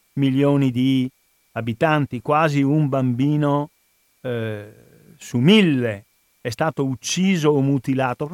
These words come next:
Provate a pensare, eh, una città come Padova che ha poco più di duecentodiecimila, eh, abitanti, eh, potrebbe avere avuto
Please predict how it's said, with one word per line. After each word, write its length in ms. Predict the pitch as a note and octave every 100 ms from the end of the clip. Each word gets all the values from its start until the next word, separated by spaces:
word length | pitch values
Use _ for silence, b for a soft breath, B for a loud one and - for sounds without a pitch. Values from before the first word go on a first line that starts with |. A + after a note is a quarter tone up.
| A3+
Provate 320 | C4 E4+ -
a 40 |
pensare, 720 | A2+ G#2+ F#2+ - F#2+ F#2 F2 F2+ _ _ _ _ _ -
eh, 420 | B2 A#2 A2+ A2+
una 580 | F3+ F#3 E3 C#3+ B2 A2+
città 400 | - B2+ - E3+
come 280 | - C#3 B2
Padova 560 | - C3+ D#3 D3+ C3 A#2+
che 200 | - B2+
ha 160 | C3+ - _
poco 600 | - D#3+ F3 E3+ - B2
più 380 | - C#3 D#3 D#3 - _ _ _
di 120 | C3+
duecentodiecimila, 1900 | B2+ C3 B2+ - F3 F3 D#3 C#3 B2+ C#3 E3 E3+ - C#3+ D#3+ F3+ E3 C#3 A#2+ _ _ _
eh, 320 | - C3 B2+ -
abitanti, 1300 | C#3+ C#3+ C3 B2 D3 C#3 B2 A#2 A2 - D3+ E3+ F#3 _ _ _ _
eh, 760 | C3 B2 A#2 A2+ G#2+ G#2+ G#2 G#2+ _ _ _ _ _ _
potrebbe 840 | B2 - D3+ E3+ C3+ C#3 C3 A#2+ - _ _ -
avere 720 | B2+ B2 F3 E3+ C#3+ B2+ B2
avuto 840 | C3+ C3 D#3 F#3+ E3 D3 A#2+ G2+